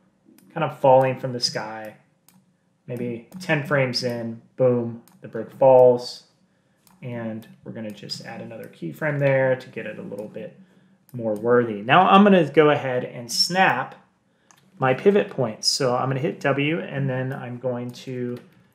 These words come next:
make sure that I push my middle mouse button down, and that will actually, if I'm holding the V key, I can snap my pivot point, in this case, snap my locator,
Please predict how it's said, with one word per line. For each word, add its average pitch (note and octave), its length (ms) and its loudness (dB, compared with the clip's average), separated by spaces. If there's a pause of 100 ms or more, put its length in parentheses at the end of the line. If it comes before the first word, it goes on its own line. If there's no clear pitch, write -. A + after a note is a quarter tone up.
(120)
make C3+ 200 -4
sure C#3 580 2
that A#2+ 140 -8
I A#2+ 80 -6
push - 480 -2
my D3 120 0
middle C#3 240 0
mouse C3 320 -4
button C3 300 -10
down, B2 500 -6 (440)
and B2 140 -8
that - 140 -4
will C3 80 -2
actually, B2+ 580 -4
if - 100 -18
I'm B2+ 80 -2
holding C3+ 380 0
the B2 80 -4
V G3 440 -6
key, A#2+ 580 -12 (600)
I B2 60 -12
can B2+ 160 -10
snap C#3+ 440 -2
my B2+ 120 -4
pivot - 380 -2
point, A#2 440 -12
in B2 140 -12
this C#3 180 -2
case, A#2+ 300 -4
snap A#2 300 -12
my A2+ 100 -12
locator, A#2+ 720 -2